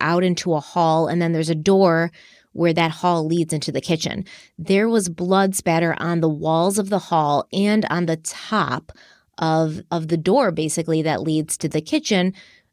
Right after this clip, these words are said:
There was just two drops of blood there, but that's a hundred and fourteen inches off the floor. So that's, like, over nine feet. Now, Deaver claimed that these drops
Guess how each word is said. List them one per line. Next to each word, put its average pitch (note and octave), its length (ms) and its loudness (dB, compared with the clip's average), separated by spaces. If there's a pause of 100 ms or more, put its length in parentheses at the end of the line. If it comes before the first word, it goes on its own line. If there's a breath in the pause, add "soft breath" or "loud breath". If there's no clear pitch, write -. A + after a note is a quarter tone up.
(180)
There E3+ 180 2
was F3 160 0
just G3 240 -4
two E4 260 2
drops A#3 300 -2
of G3 120 -2
blood F#3+ 280 2
there, C#3+ 180 0
but F3+ 120 -6
that's C4 180 -4
a D4+ 40 2
hundred B3 360 0
and F#3 160 0
fourteen G3 680 0
inches D#3+ 360 0
off C#3 240 0
the C#3+ 100 -8
floor. C3+ 460 -4
So - 180 -12
that's, E3+ 200 0
like, E3 180 -2
over D#3+ 280 0
nine C3+ 280 -4
feet. - 360 -4 (480 soft breath)
Now, E3 140 -2
Deaver B3 500 0
claimed F#3 520 -2
that E3 220 0
these G#3+ 280 0
drops F3+ 400 -2